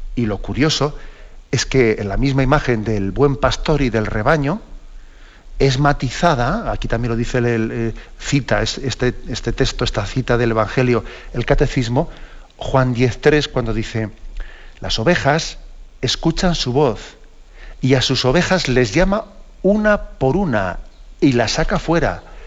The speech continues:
y el buen pastor conoce a sus ovejas por su nombre". Nosotros no somos un rebaño, ¿eh? No, somos un rebaño, pero cada uno de nosotros es único e irrepetible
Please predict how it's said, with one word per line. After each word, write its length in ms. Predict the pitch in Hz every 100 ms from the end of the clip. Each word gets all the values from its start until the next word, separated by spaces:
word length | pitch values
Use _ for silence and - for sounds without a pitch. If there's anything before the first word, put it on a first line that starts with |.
| - - - -
y 120 | 123
el 100 | 117
buen 220 | 120 180
pastor 480 | 180 156 - 175 -
conoce 460 | - 127 151 208 175
a 60 |
sus 220 | 147 143 135
ovejas 440 | 175 - 190 - - - - -
por 220 | - 208
su 200 | 214 -
nombre". 560 | 196 196 175 117 92 71 - - - - - - - - - - - - -
Nosotros 260 | 131 185
no 60 | 196
somos 260 | 196 185 190
un 120 | 185
rebaño, 680 | 147 135 180 139 117 92 - - - - - - -
¿eh? 180 | 135 139 - - -
No, 260 | 139 147 117
somos 400 | - 156 190 185
un 80 | 196
rebaño, 420 | 190 180 185 214
pero 240 | 208 139 123
cada 260 | - 107
uno 220 | 120 175 196
de 100 | 202
nosotros 440 | 180 180 202 180
es 180 | 220 - - - -
único 600 | - 190 208 196 220 - -
e 60 |
irrepetible 960 | 147 135 135 - 113 - 208 139 101